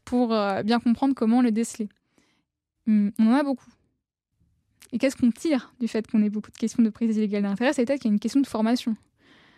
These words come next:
des élus. Peut-être qu'il y a une question de manque de prévention sur ces questions-là. Peut-être une question aussi d'interprétation du texte, euh, qui est très large. Il est vrai que l'intérêt quelconque, ça peut être tout et n'importe quoi. Il y avait eu des dispositions, enfin des dispositions. Il y avait eu un, une proposition de loi,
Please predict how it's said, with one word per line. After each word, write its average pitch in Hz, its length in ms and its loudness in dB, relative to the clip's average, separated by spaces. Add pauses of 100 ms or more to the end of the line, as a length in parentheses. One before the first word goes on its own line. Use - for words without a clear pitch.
(140)
des 214 180 2
élus. 208 220 -2 (300)
Peut-être 262 140 -2
qu'il 233 80 2
y - 20 4
a - 20 4
une 214 40 4
question 247 220 0
de 226 120 2
manque 226 220 4
de 226 60 2
prévention 262 760 -2
sur - 200 -10
ces 220 140 -6
questions-là. 214 420 -6 (540)
Peut-être 254 160 0
une 220 120 4
question 247 440 2
aussi 233 220 0
d'interprétation 220 640 -2
du 226 120 2
texte, - 480 -8 (440)
euh, 208 140 -4
qui - 160 -6
est 220 40 -2
très - 180 -2
large. 208 280 -2
Il 202 120 -2
est 208 40 -6
vrai 214 160 -2
que - 140 -8
l'intérêt 208 360 -6
quelconque, 247 380 0
ça - 100 -10
peut - 140 -12
être - 140 -16
tout 262 120 -2
et 247 40 2
n'importe 226 360 -6
quoi. 233 160 -12 (120)
Il 220 60 0
y 214 40 4
avait 220 160 4
eu 240 100 4
des 214 140 0
dispositions, 214 800 0
enfin 220 160 -4
des 196 80 -6
dispositions. 196 440 -10 (760)
Il 220 60 -4
y 220 40 2
avait 226 160 4
eu 269 100 4
un, 208 500 -2
une 214 100 -2
proposition 254 640 0
de 226 100 2
loi, 226 320 2